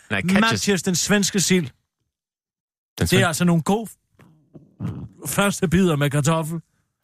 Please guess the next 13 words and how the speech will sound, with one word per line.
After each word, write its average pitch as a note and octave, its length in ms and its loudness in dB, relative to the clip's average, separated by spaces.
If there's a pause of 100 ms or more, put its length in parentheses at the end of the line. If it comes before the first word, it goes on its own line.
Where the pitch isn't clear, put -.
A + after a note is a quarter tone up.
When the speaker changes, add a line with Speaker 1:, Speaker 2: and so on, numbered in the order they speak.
(720)
Speaker 2:
Jo. G#3+ 180 0 (240)
Speaker 1:
Hvad A2 100 0
skete? A2+ 220 0 (100)
Speaker 2:
Creme F3+ 220 0
fraiche F3 320 0
dild. D3+ 240 2
Speaker 1:
Har F2+ 100 0
du F#2 60 -2
spist C3+ 280 -2
en B2 120 2
for A#2 80 0
nylig, A2+ 220 2
eller? G#2 160 0